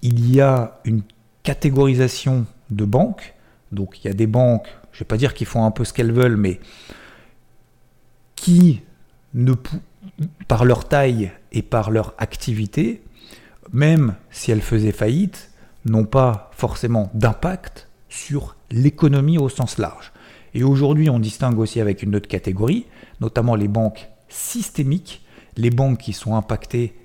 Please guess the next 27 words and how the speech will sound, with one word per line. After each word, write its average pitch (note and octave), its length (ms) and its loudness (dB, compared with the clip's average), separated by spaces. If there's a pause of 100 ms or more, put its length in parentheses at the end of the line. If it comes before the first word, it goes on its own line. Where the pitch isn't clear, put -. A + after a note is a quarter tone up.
qui A2+ 120 -8
sont, G#2+ 300 -4 (160)
euh, G2 160 -4
pas - 160 -4
impactées, A#2 440 -2
mais G#2 140 -2
qui - 180 -10
sont, G#2+ 320 -6 (380)
euh, - 100 -10
dans C#3 260 2
l'économie, A#2+ 680 0
en F#2 80 -8
fait, G#2 220 -10
si - 120 -10
vous G2 60 -6
voulez, G2+ 200 -2
réelle. A#2 420 -4 (300)
Donc G#2+ 180 -6
que G#2+ 100 -6
ce - 160 -6
soit G2+ 420 -4 (220)
les G2 260 -2
entreprises, C3 680 -4
les A#2 100 0
particuliers, B2 840 -4 (220)
les A2 160 2
prêts, A2+ 420 0